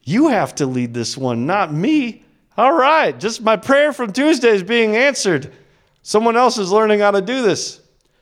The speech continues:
And so they just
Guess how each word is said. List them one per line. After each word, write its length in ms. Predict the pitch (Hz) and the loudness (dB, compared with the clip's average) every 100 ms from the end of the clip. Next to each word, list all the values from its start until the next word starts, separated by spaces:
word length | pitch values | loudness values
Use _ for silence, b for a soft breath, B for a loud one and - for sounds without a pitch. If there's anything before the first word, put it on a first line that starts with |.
| _ _ _ _ _ | _ _ _ _ _
And 260 | 139 139 127 | -2 -2 -6
so 1040 | - 151 143 139 139 135 135 131 127 127 | -4 0 2 4 2 2 2 2 0 0
they 260 | 117 127 135 | -2 -2 -2
just 680 | 143 135 - - - - | -4 -6 -6 -10 -12 -16